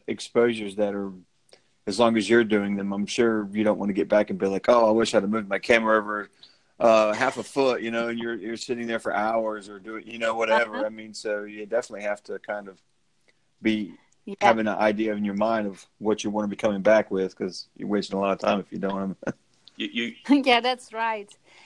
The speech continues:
Speaker 2: And, you know, lots of stuff is, you know, fails. I mean, quite often it's not what I want, and then I have to go back and start over,
Speaker 1: Sure.
Speaker 2: and you have to be really patient to do this, actually.
Speaker 1: Yeah.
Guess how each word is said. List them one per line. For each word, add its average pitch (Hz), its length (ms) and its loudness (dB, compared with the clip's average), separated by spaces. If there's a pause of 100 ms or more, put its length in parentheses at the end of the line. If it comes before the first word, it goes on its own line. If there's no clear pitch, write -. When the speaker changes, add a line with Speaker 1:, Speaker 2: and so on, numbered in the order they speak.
(160)
Speaker 2:
And, - 200 -8 (180)
you 220 180 -12
know, 233 200 -2
lots 254 360 0
of 214 120 -16
stuff 220 400 -8 (720)
is, - 480 -18
you 208 120 -16
know, 208 160 -6
fails. 202 560 -10
I 202 60 -12
mean, 220 340 -12 (640)
quite 254 340 4
often 247 420 -4
it's - 240 -20
not 233 280 -10
what 247 120 -12
I 226 80 -10
want, 214 640 -10
and 190 120 -20
then 202 140 -20
I 220 60 -12
have 269 240 -14
to 269 80 -20
go 247 160 -12
back 220 380 -8
and 240 100 -12
start 247 380 -6
over, 214 420 -10
Speaker 1:
Sure. 202 320 -2 (100)
Speaker 2:
and 196 140 -20
you 202 80 -20
have - 180 -20
to - 120 -20
be 294 120 -10
really 269 400 -10
patient 233 460 -14
to 208 100 -18
do 214 180 -16
this, 170 340 -16
actually. 165 500 -14
Speaker 1:
Yeah. 101 300 -2